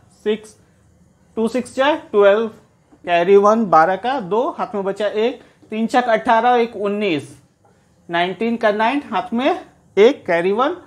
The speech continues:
और फिर चार छक चौबीस और एक पच्चीस, पच्चीस का, ट्वेंटी फ़ाइव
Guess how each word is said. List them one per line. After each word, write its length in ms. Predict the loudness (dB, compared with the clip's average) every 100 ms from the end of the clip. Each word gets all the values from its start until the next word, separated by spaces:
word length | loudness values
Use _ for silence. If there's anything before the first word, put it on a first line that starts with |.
| _ _ _
और 120 | -4 -2
फिर 240 | -4 -4
चार 160 | -2 -2
छक 200 | -2 -2
चौबीस 360 | 0 0 -2 -2
और 140 | 0
एक 220 | -2 -4 -4
पच्चीस, 600 | -4 -4 -2 0 -2 -6 -20 _ _ _ _ _ _ _ _ _ _ -12
पच्चीस 580 | -12 -10 -4 -2 -2 -2
का, 200 | -2 0
ट्वेंटी 440 | -2 -6 -6 -8
फ़ाइव 280 | -2 -2